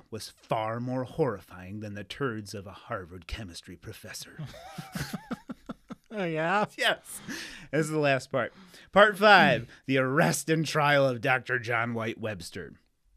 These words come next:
Speaker 1: On Littlefield's next descent into the crawl space, he was accompanied by several police officers.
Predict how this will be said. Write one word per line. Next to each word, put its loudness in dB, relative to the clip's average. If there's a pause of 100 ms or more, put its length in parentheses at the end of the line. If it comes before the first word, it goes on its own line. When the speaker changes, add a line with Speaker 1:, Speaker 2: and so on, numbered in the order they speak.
(460)
Speaker 1:
On -2
Littlefield's 2
next 0
descent -4
into -4
the -8
crawl -6
space, -12 (280)
he -6
was -6
accompanied -4
by -2
several -4
police -6
officers. -18